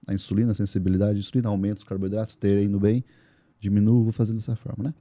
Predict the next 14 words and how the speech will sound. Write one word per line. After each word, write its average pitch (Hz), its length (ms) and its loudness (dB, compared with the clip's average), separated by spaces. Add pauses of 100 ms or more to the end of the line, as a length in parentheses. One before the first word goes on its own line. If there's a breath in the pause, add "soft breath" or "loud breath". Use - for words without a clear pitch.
(120)
Faço 113 280 -10
muito 110 200 -8
com 120 60 -10
os 110 80 -8
meus 107 140 -10
pacientes 110 420 -14
também, 110 220 -14
cara. - 200 -14
Sempre 123 280 -8
trabalho 101 280 -10
com 110 100 -18
ciclo 98 320 -14
de 92 80 -18
carboidratos. 92 520 -12